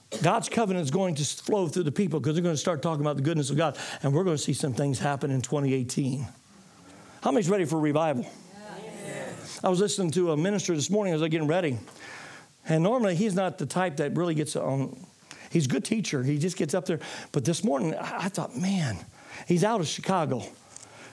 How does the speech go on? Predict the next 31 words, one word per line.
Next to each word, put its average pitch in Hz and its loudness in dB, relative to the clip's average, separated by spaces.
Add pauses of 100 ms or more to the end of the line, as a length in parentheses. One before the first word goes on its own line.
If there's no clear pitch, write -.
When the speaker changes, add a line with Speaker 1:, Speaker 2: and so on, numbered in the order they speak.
(120)
Speaker 1:
and 226 2
he's 233 4
up 226 2
there. 233 0
He's 190 0
got 180 2
a - 2
large 208 0
church. 180 -2 (1040)
And 180 4
he 240 6
was 240 0
talking 233 0
about 202 0
some 151 0
things 220 0
that's 143 0
going 190 0
on 190 2
that's 139 -2
pervasive 185 0
into 147 0
the 127 -2
church, 220 -2
that's 131 -6
pervasive 165 0
into 139 0 (260)
men 190 4
and 147 0
women's 170 2
lives. 190 0